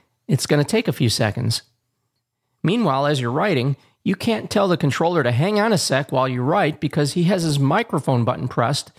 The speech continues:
and controls the frequency. You can't cut in. By the time you finish writing Greenville on paper, the controller has likely spoken the next two or three waypoints in your clearance.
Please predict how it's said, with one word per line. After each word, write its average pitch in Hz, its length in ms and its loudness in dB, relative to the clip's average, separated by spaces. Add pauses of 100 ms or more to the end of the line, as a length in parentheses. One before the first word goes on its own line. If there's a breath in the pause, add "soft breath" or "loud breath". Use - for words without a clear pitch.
(200 soft breath)
and 131 160 2
controls 135 400 2
the 147 80 -2
frequency. 147 640 0 (200)
You 147 100 4
can't 120 300 0
cut 127 180 0
in. 131 300 4 (1000)
By 120 180 4
the 127 100 2
time 170 400 0
you 180 120 2
finish 170 360 -2
writing 165 300 0
Greenville 147 420 2
on 139 200 0
paper, 131 480 -2 (180 soft breath)
the 127 80 0
controller 147 500 2
has 120 220 0
likely 143 420 2
spoken 135 580 0
the 120 100 2
next - 420 0
two 233 280 0
or 151 320 0
three - 360 -2
waypoints 139 640 0
in 120 60 4
your 117 140 2
clearance. 123 520 0